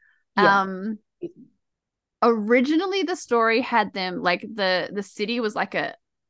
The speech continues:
Speaker 2: it, and this was at a time where, you know, dystopian cities were, like, an enclosed city and the outside world was, like, completely ruined.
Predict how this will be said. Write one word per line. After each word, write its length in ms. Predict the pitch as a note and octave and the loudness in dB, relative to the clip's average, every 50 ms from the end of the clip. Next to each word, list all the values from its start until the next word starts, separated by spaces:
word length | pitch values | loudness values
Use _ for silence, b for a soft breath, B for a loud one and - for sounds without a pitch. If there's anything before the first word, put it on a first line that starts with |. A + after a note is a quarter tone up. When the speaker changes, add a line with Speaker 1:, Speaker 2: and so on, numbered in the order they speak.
| _ _ _ _ _ _ _ _ _ _ _ _ | _ _ _ _ _ _ _ _ _ _ _ _
Speaker 2:
it, 220 | - C4 B3+ - - - | 0 2 2 0 2 2
and 160 | A#3 B3+ B3 - _ - | 2 2 2 -2 _ -2
this 180 | D#4 E4+ - | -2 -2 0
was 100 | F4 D#4 F4+ | -2 -2 0
at 120 | E4+ C#4 | 0 0
a 40 | D#4 | 0
time 340 | - - - A3+ A#3 A3+ A3+ | 0 2 2 2 2 2 2
where, 120 | F#3+ F#3+ | 2 0
you 140 | F3+ F#3 F#3+ | 0 0 -2
know, 160 | F3+ E3+ F#3 | -4 -4 -4
dystopian 760 | F#3+ - G3 - - - - G#3 F3 F#3 - G#3 F3+ F3+ F#3 | -4 -6 -8 -8 -6 -2 0 0 0 0 0 -2 -4 -4 -4
cities 380 | F#3+ - - E3+ F3 F3+ F3 - | -4 -4 -4 -2 -2 -4 -4 -4
were, 80 | F#3+ | -2
like, 200 | F3 E3+ F#3 - | -2 0 0 0
an 60 | B3+ E3+ | -2 -2
enclosed 460 | F3 F#3 E3+ - F#3+ F3 F#3+ F#3+ - | -2 -6 -4 -2 0 0 0 0 -2
city 240 | - - - F#3+ F3 | -6 -6 -4 -2 -4
and 100 | F3+ - | -4 -4
the 80 | - | -4
outside 380 | F#3+ F3 - - - F3+ E3+ - | -6 -6 -4 0 0 0 0 2
world 200 | F#3 F3+ F3 F3 | 0 0 0 -2
was, 180 | - F#3 G3 - | -4 -8 -6 -4
like, 160 | - F3 F#3 | -6 -6 -6
completely 400 | - A3+ A3 - G3+ - - F#3 | -6 -8 -6 -6 -8 -6 -6 -6
ruined. 460 | F3 F3+ F3+ F3+ F3+ G#3+ C4+ C4+ - | -2 0 0 0 4 4 4 2 2